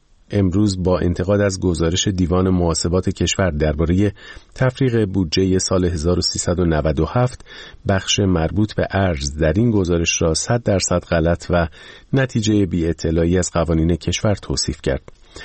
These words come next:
رئیس دیوان محاسبات روز سه‌شنبه گفته بود در جریان توزیع ارز چهار هزار و دویست تومانی، چهار میلیارد و هشتصد میلیون دلار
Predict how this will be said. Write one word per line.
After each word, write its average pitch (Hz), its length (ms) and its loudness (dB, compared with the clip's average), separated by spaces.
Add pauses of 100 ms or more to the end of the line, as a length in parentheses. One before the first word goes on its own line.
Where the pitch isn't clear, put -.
(300)
رئیس 143 240 2
دیوان 139 300 2
محاسبات 127 580 0
روز 135 200 -2
سه‌شنبه 120 440 0
گفته 120 280 0
بود 117 160 2
در 95 140 2
جریان 90 460 2
توزیع 98 560 0
ارز 95 320 0
چهار 85 460 0
هزار 82 380 2
و 82 40 2
دویست 78 500 0
تومانی، 92 440 2 (460)
چهار 139 380 0
میلیارد 92 640 2
و 95 120 2
هشتصد - 760 -2
میلیون 92 480 2
دلار 78 380 2